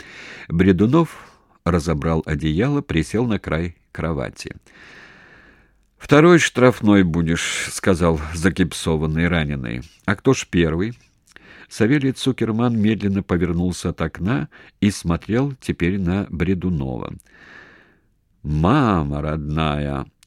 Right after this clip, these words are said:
Абраша собственной персоной», продолжая улыбаться, развел руками бывший капитан.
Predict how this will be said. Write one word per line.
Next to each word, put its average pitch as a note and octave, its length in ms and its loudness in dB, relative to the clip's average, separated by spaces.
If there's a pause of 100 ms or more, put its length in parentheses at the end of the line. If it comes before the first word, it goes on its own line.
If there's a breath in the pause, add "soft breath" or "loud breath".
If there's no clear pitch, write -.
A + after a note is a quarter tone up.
(180)
Абраша A#2 800 2
собственной C#3+ 880 0
персоной», F#2+ 920 0 (480)
продолжая E2+ 580 0
улыбаться, E2 640 -2
развел F2 400 0
руками A2 440 -2
бывший F2 440 -4
капитан. D#2+ 640 -4